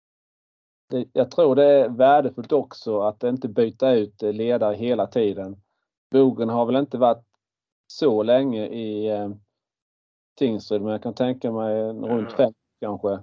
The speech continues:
Speaker 2: Hans tredje år, tror jag.
Speaker 1: Vad sa du?
Speaker 2: Det är hans tredje år, tror jag, Bogrens.
Speaker 1: Det är hans tredje, va, ja. Ja. Men, eh, Larry Pilot, som sagt, eh,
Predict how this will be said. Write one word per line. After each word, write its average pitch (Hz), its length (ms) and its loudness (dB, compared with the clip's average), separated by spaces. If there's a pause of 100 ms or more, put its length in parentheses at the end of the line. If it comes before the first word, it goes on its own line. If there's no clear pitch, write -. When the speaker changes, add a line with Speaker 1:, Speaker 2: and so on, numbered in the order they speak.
(100)
Speaker 2:
Hans 123 240 -10
tredje 127 400 -8
år, 131 140 -6
tror 104 200 -10
jag. 90 160 -10 (640)
Speaker 1:
Vad 135 120 0
sa 143 220 6
du? - 60 -6 (640)
Speaker 2:
Det 123 60 -14
är 120 60 -2
hans 120 240 -8
tredje 127 420 -8
år, 113 180 -6
tror 90 160 -12
jag, 76 140 -12 (280)
Bogrens. 98 300 -12
Speaker 1:
Det 156 80 0
är 156 40 -2
hans 151 140 -4
tredje, 151 300 2
va, 104 200 4
ja. 104 200 -2 (100)
Ja. 120 360 0 (440)
Men, 139 200 0
eh, 131 120 0
Larry 139 300 4
Pilot, 117 480 0
som 113 120 -12
sagt, 120 380 -4
eh, 120 420 -2